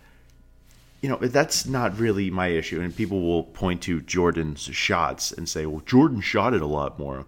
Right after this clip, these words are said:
Yes, he did. Okay. Also,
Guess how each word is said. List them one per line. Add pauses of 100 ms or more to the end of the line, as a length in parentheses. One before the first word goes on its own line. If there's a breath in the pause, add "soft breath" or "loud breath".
Yes,
he
did. (1000 soft breath)
Okay. (1160)
Also,